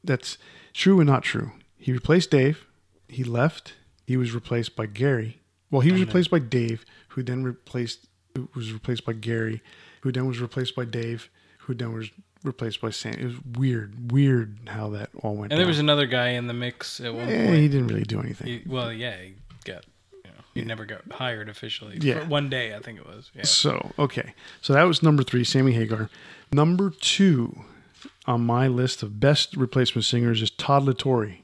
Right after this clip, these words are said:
Speaker 1: for Queensryche.
Speaker 2: That's a really good choice 'cause he's the guy that makes me really like Queensryche.
Speaker 1: That's cool. I like that. In two thousand twelve,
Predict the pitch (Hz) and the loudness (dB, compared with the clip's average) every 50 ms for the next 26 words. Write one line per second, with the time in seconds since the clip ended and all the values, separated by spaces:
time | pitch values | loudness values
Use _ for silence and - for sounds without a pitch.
0 | _ _ - - 113 - - 127 120 113 113 117 - - - _ - - - _ | _ _ -14 -14 -12 -6 -4 -2 -2 -2 -4 -6 -10 -10 -14 _ -20 -20 -20 _
1 | _ _ _ _ _ _ - 110 - - - 120 104 98 104 _ _ _ _ _ | _ _ _ _ _ _ -16 -10 -8 -8 -8 -8 -10 -14 -20 _ _ _ _ _
2 | _ - 113 107 110 117 135 135 139 131 117 123 117 107 - - 131 127 131 127 | _ -20 -18 -14 -6 -4 -2 -2 -2 -2 -2 -4 -6 -6 -6 -4 -4 -4 -4 -6
3 | - - - 113 98 95 110 117 113 113 117 110 110 117 113 113 113 104 92 113 | -8 -8 -10 -10 -10 -10 -10 -10 -10 -10 -10 -6 -4 -4 -4 -4 -6 -8 -10 -12
4 | 113 110 - - - 123 117 113 107 110 113 113 117 117 117 117 117 120 120 113 | -12 -12 -12 -12 -10 -10 -10 -10 -10 -10 -10 -10 -8 -8 -8 -8 -6 -6 -6 -8
5 | 117 - - 131 135 147 139 131 107 101 95 - _ - - - - - - 139 | -8 -8 -8 -8 -8 -8 -8 -10 -10 -12 -12 -16 _ -18 -14 -12 -8 -6 -2 -2
6 | 131 127 127 - - - 196 170 127 101 - _ _ _ - - - - _ - | -2 0 -2 -4 -2 2 2 2 2 0 -6 _ _ _ -20 -20 -20 -20 _ -2
7 | 131 127 123 123 113 - 113 - - - - - - - - - - - - - | 0 0 0 0 -2 -4 -6 -8 -8 -12 -16 -20 -20 -20 -20 -20 -18 -18 -18 -20
8 | - - - - 156 143 131 131 127 127 123 - - _ _ - - 185 170 185 | -20 -20 -4 0 2 2 2 2 2 0 -2 -6 -10 _ _ 2 2 2 4 4
9 | 180 165 151 135 139 120 - - 120 113 113 110 107 - | 4 4 4 4 2 0 0 0 2 2 2 0 -2 -6